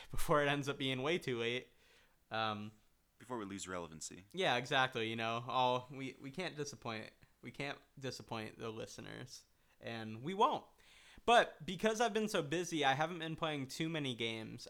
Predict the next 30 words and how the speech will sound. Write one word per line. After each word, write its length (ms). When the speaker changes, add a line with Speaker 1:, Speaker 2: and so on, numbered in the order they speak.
Speaker 1:
I 80
did 240
recently 560
get, 440
uh, 220
The 80
Legend 360
of 100
Zelda: 600
Link's 300
Awakening 560
for 100
Switch, 500
and 480
I've 260
played 200
about 400
three 220
hours 400
of 80
that 360
or 80
so 400
by 120
now, 300
and 120
that 100
game 180
is 220
awesome. 520